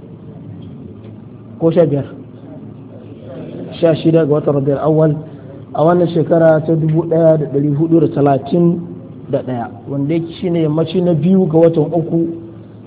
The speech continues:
a shekara ta dubu biyu da goma miladiya. Muna gode ma Allah Ta'ala da ya sanya mana albarka, kuma na, muna roƙon shi ya sanya mana albarka a waɗannan darussa da muke gabatarwa. Wannan shine darasin mu na hudu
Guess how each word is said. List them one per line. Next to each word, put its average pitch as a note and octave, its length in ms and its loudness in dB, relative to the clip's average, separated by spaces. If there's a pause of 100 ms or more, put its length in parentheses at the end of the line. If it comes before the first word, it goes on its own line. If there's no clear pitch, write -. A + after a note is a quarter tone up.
(140)
a C3+ 80 -2
shekara E3+ 420 4
ta E3 140 0
dubu D#3+ 260 2
biyu D#3 260 2
da D#3+ 100 6
goma D#3 340 6
miladiya. C3 580 2 (1120)
Muna F#3 280 8
gode F3 220 8
ma D#3 120 4
Allah E3 240 8
Ta'ala D#3+ 380 8
da D3 100 2
ya D3+ 160 4
sanya D#3+ 300 6
mana D#3+ 320 4
albarka, D3 400 4
kuma E3 220 2
na, E3+ 180 6
muna F3 320 4
roƙon D3+ 260 2
shi D3+ 140 0
ya C3+ 120 2
sanya D#3+ 280 4
mana E3+ 160 4
albarka D#3 420 4
a A#2+ 100 2
waɗannan D#3+ 440 2
darussa E3 340 6
da C#3 80 2
muke C#3+ 240 2
gabatarwa. B2+ 560 -2
Wannan E3 220 2
shine E3 260 2
darasin D#3+ 380 4
mu D#3 120 2
na D3 80 2
hudu E3 360 0